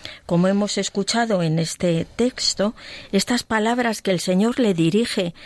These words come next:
a, a Oseas, y le dice: "Anda, toma por mujer una prostituta, y engendra hijos de prostitución".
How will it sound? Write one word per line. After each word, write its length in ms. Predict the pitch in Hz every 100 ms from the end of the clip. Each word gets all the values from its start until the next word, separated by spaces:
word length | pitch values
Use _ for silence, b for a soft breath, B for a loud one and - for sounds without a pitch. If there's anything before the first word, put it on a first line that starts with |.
| B B -
a, 440 | 180 180 175 165 160 165 208 -
a 140 | 185
Oseas, 680 | 190 - 311 349 - - - B B B B B -
y 160 | 240 220
le 140 | 233
dice: 300 | 254 233 254
"Anda, 340 | 247 311 294
toma 400 | - - 262 277
por 220 | 269 233 220
mujer 460 | 196 - 269 - -
una 280 | 240 269 240
prostituta, 960 | - 175 - 175 156 156 156 151 160 - b b b b b b b
y 100 | 220
engendra 540 | 196 - 247 254 214 180
hijos 360 | 180 185 175
de 100 | 170
prostitución". 960 | - 151 - 165 - 151 - 156 147